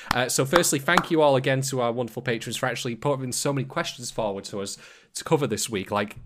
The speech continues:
if nothing else, Julia Richard thus far has been quite, you know, rich in terms of, like, getting community discussion going, at least on our own little group. So I'm always appreciative of that. And indeed, do keep them coming as we go along.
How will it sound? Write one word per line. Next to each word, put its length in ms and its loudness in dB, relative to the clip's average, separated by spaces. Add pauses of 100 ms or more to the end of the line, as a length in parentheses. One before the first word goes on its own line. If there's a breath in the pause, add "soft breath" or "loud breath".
(120)
if 140 0
nothing 240 2
else, 160 4
Julia 240 0
Richard 340 -2
thus 160 -2
far 240 2
has 140 0
been 160 -8
quite, 320 -2
you 80 -8
know, 100 0
rich 320 -4
in 80 -6
terms 300 -4
of, 80 -10
like, 200 -2
getting 200 -4
community 360 -6
discussion 340 -8
going, 120 -2
at 80 -6
least 180 -6
on 220 -6 (460 loud breath)
our 120 4
own 140 6
little 160 2
group. 320 -8
So 140 -2
I'm 100 -2
always 300 2
appreciative 540 -6
of 40 -20
that. 220 -6 (220 loud breath)
And 140 0
indeed, 360 -2
do 140 2
keep 240 -8
them 100 -6
coming 260 -6
as 100 -6
we 60 -8
go 180 -4
along. 340 -2